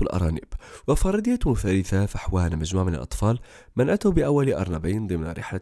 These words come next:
مدرسية ومن سلالتهما انحدرت البقية. الافتراضات حول أصلها كثيرة، إلا أنها لا تنتقص من كون هذه الأرانب لطيفة ولا تخاف من البشر، ولذلك يزورها السياح ويستمتعون بالاقتراب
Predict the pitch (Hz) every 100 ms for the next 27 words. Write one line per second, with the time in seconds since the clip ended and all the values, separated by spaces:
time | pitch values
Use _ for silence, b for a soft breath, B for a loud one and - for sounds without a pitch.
0 | 98 87 80 80 - 113 113 92 80 82
1 | 78 - - 90 92 92 - - 98 85
2 | - 78 - - 95 - - B B B
3 | B - 117 - 151 151 165 175 - -
4 | 156 143 - 131 127 120 117 117 - 98
5 | 95 120 B B B 120 127 139 139 160
6 | 185 170 143 127 139 - 113 - 85 78
7 | - 80 85 87 104 98 - 87 92 92
8 | 80 76 107 98 104 101 80 101 120 120
9 | - 113 110 110 104 104 - 107 131 B
10 | B B _ 90 143 185 185 185 180 160
11 | 143 139 123 104 - 82 69 80 - 87
12 | 92 143 - 165 151 143 127 92 - 95
13 | 82 80 78